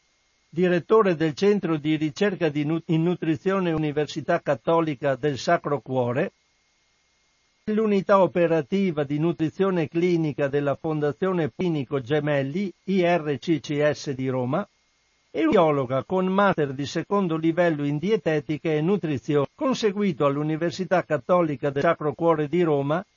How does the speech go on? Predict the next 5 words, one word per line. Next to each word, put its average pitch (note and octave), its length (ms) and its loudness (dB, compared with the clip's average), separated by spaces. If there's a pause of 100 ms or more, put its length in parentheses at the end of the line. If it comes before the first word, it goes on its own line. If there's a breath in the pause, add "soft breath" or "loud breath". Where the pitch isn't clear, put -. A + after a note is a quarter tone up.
(100)
per - 140 -12 (400)
cui D#3 480 0
ora D3+ 440 0 (140)
è D#3 140 0
docente. B2+ 800 -2